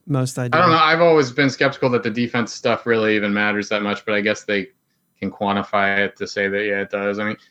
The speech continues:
Speaker 2: you can save runs with your glove
Speaker 1: Mm-hmm.
Speaker 2: in the same way that you can with your bat. I think it's, I think it's mu-, I think the impact of a good hitter is much more than the same level of good fielder,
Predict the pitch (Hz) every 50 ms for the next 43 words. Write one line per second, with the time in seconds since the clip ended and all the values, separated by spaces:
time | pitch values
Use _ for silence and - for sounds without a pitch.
0 | _ - - - 123 - - 120 117 113 104 104 107 110 110 110 110 104 104 104
1 | 104 110 107 - 107 101 104 110 107 107 107 107 101 101 - - 156 127 123 120
2 | 131 127 123 123 - _ _ _ - 120 113 104 - - 127 120 113 117 113 110
3 | 110 110 117 117 107 - 123 117 110 107 101 - 104 95 95 113 110 104 104 104
4 | 107 104 - 110 - - 92 - - - - - _ _ _ _ _ _ _ _
5 | _ _ _ _ _ _ _ _ - 143 131 139 117 120 113 - 123 135 151 -
6 | - 131 - - 165 165 156 147 135 120 120 123 123 127 139 143 135 131 139 127
7 | 120 - 131 113 107 104 113 110 98 107 131 123 113 107 104 104 101 92 98 110
8 | 107 107 101 - - - _ _ _ _ - 113 107 104 104 104 101 101 92 -
9 | - _ _ _ _ - 104 101 98 98 90 - - 113 107 104 104 104 101 98
10 | 95 92 - - - 104 92 87 - _ - 107 104 98 92 92 90 87 87